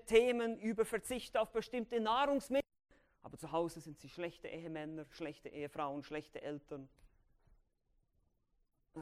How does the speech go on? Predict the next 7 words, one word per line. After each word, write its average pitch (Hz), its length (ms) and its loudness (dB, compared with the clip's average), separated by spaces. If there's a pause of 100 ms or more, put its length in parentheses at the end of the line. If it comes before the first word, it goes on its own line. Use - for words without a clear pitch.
(520)
Und 165 160 -6
Jesus 254 340 0
hat 226 140 -2
es 208 120 -4
genauso 285 360 4
treffend 277 340 -4
gesagt. 320 320 -4